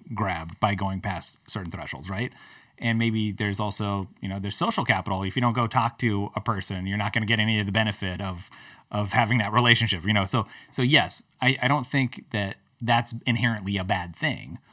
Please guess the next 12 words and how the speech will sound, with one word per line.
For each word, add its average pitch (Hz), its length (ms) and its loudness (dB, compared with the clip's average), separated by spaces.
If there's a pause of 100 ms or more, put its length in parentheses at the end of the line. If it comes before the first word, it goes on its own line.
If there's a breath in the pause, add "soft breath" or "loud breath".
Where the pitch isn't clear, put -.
(300 loud breath)
but 123 140 0
also 113 720 0
that, 147 160 2
that's 165 160 0
why 175 100 4
I 147 40 4
look 139 140 2
at 104 120 -4
what 123 120 0
are 123 60 0
the 110 100 -2
limits. 104 440 -4